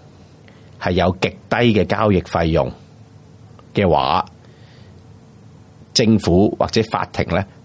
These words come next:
係冇任何嘅道德基礎咧去話污染係，誒，污染或者被污染嘅一方係啱嘅。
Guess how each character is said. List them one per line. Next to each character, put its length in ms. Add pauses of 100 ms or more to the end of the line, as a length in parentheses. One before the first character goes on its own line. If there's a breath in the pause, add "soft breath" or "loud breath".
係 360 (200 loud breath)
冇 400
任 260
何 280
嘅 100
道 200 (100)
德 100 (120)
基 240
礎 260
咧 140 (220 loud breath)
去 200
話 400 (460 loud breath)
污 260
染 80
係， 380 (380)
誒， 280 (280)
污 260
染 320
或 160
者 180
被 180
污 220
染 80 (580 loud breath)
嘅 120
一 80
方 360
係 240
啱 360
嘅。 80